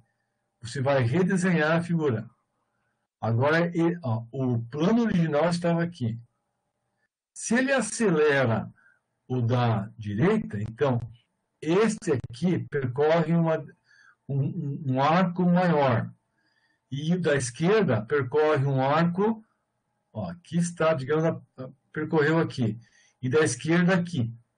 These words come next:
Entendeu? Agora tu pega e vai decompor, vai decompor e vai encontrar a resultante, que está aqui. Então, o que que é a resultante? Olha só,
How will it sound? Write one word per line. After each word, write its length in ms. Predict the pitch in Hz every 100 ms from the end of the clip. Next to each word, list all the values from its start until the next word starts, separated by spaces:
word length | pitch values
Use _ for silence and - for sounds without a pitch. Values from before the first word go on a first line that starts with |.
| _ _ _ _ _ _ _ _
Entendeu? 460 | 107 113 214 240 - _ _ _ _ _ _
Agora 420 | 127 135 135 185 214
tu 120 | 202
pega 540 | 175 165 143 117 117 - _ _ -
e 100 | 139
vai 340 | 113 120 113
decompor, 1040 | 101 110 180 196 233 285 - 139 151 226 - _ _ _ _ _ _ _ _ _ -
vai 100 | 104
decompor 840 | 110 180 180 220 233 - 151 190 - - _ _ _ -
e 80 | 131
vai 220 | 139 147
encontrar 760 | 151 151 120 127 131 139 - _ _
a 220 | 123 127
resultante, 800 | 123 131 135 120 127 117 - -
que 100 | -
está 240 | - -
aqui. 420 | 117 117 - 98 - _ _ _ _ _ _ -
Então, 360 | 117 139 120 113 - _ _
o 40 |
que 100 | -
que 140 | 170 185
é 100 | 180
a 40 |
resultante? 760 | 170 170 160 120 170 220 220 226
Olha 240 | 147 156
só, 380 | - 143 123